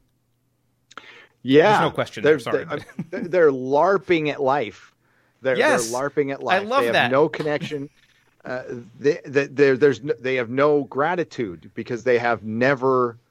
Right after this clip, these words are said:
Speaker 1: earned anything. They have, uh, it, it, it's the entitlement again. So losing everything is no big deal because I didn't have to, I didn't have to work for it.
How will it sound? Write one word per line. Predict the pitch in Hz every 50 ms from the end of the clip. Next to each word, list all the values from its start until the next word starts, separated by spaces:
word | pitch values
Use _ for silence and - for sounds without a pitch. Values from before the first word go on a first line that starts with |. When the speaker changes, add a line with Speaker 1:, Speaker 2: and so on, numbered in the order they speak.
| _ _ _ _ _ -
Speaker 1:
earned | 139 139 143 147 147 143 131 120
anything. | 113 110 110 104 95 95 - 95 82 80 80 85
They | 82 104 104 101
have, | 95 98 104 101 98 98 98 95 95 92 92 87 85 - _ _ -
uh, | - - - 101 92 90 90 87 85 85 90 - -
it, | 143 139 - -
it, | 120 117 113 107 107 117 113 113
it's | - 123 110 - -
the | - 117 117
entitlement | 113 113 - 123 127 147 156 143 117 107 104 95 92 98
again. | 98 87 120 131 131 117 98 92 95 _ _ _ _ - - _ _ _
So | - - 131 127 123 120 123 - 113 92 - _ _ -
losing | 135 135 131 151 170 160 175 175 151
everything | 143 139 131 131 113 143 135 131
is | 127 113 110
no | 113 123 131 151
big | 143 156 160 151
deal | 127 165 196 226 202 135 - - _ _ - - _ _
because | - 131 143 123
I | 143 151
didn't | 165 160 147 147
have | 156 143 -
to, | 156 143 120 117 _ _ _
I | 113 117
didn't | 123 131 131 127
have | 135 127 -
to | - 127
work | 120 131 139 139 -
for | - 113 104 95 85
it. | 82